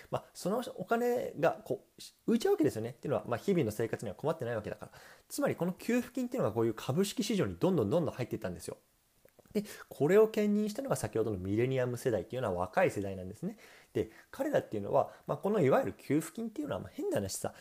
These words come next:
あの、もうなくなってもいいようなお金なんですよね。で、これをこう株式市場に投入することによって、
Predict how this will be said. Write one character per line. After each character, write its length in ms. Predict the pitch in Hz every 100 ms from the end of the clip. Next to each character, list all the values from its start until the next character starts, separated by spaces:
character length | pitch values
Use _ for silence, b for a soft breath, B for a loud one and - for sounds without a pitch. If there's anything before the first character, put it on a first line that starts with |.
| B B
あ 140 | 104
の、 100 | 98
も 180 | 101 104 - -
う 20 |
な 100 | 107
く 120 | -
な 100 | 349
っ 20 | 339
て 120 | 403
も 120 | - -
い 140 | 269
い 20 |
よ 120 | 330
う 40 | 104
な 80 | 92
お 80 |
金 160 | - 113
な 100 | 110
ん 40 |
で 60 | 92
す 80 | -
よ 80 | 190
ね。 160 | 262 - _ _ _ _ _ _ -
で、 80 | 180
こ 160 | -
れ 100 | 233
を 60 | 311
こ 140 | -
う 20 | 143
株 240 | 139 160
式 200 | 165 -
市 120 | 202
場 140 | 180 117
に 80 |
投 180 | - 147
入 140 | 151 143
す 100 | 151
る 80 | 151
こ 120 | 160
と 80 | 147
に 80 |
よ 80 | 110
っ 20 |
て、 240 | 110 -